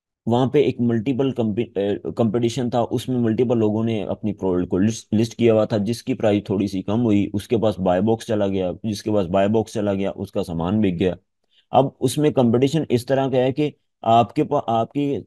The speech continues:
एक्सेस कस्टमर तक है ही नहीं। अब एक कस्टमर ने आपसे, अ, एक चीज़ ऑर्डर की, अब अगले माह या उससे दोबारा एक माह बाद या दो माह बाद वही चीज़ दोबारा फिर से लेनी है, तो उसमें जो सबसे लोएस्ट प्राइस ऑफ-, उस वक्त ऑफर कर रहा होगा, बाय बॉक्स उसके पास होगा,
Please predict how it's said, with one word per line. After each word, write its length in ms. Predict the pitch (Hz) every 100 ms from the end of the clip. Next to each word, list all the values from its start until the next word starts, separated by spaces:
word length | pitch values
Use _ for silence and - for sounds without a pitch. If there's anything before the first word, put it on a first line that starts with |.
| -
एक्सेस 480 | - 117 - 139 139
कस्टमर 360 | 127 120 135
तक 120 | 135 135
है 140 | 123
ही 120 | 120 98
नहीं। 180 | 82 80 _ _
अब 180 | 117 117 123
एक 220 | 127 135
कस्टमर 320 | 135 - 147
ने 120 | 147
आपसे, 360 | - 117 - 135
अ, 320 | 123 98 101 -
एक 260 | 117 117 -
चीज़ 220 | 127 120
ऑर्डर 260 | 113 117 120
की, 320 | 110 104 104 _ _
अब 220 | - 127 - _ _ _ -
अगले 320 | 110 120 147
माह 280 | 156 147 -
या 160 | 120
उससे 200 | 123 120
दोबारा 360 | 127 110 104 120
एक 220 | 87 117
माह 140 | 123 120
बाद 240 | 120 113
या 60 | 120
दो 200 | 107 107
माह 140 | 120
बाद 160 | 123 113
वही 260 | 104 110 123
चीज़ 200 | 123 117
दोबारा 300 | 107 101 113
फिर 140 | 117
से 120 | 117
लेनी 300 | 123 90 90
है, 160 | 90 95 _ _
तो 80 | 120
उसमें 500 | - 131 - 156 156
जो 120 | 139
सबसे 420 | 131 135 117 -
लोएस्ट 460 | 147 104 107 135 -
प्राइस 360 | - 117 113 113
ऑफ-, 180 | 117 -
उस 220 | 156 -
वक्त 220 | 147 -
ऑफर 240 | 117 127 117
कर 160 | 104
रहा 80 | 123
होगा, 300 | 110 87 87 _ _ -
बाय 240 | 104 117
बॉक्स 280 | 131 135 -
उसके 220 | 107 -
पास 220 | 127 135
होगा, 300 | 120 95 92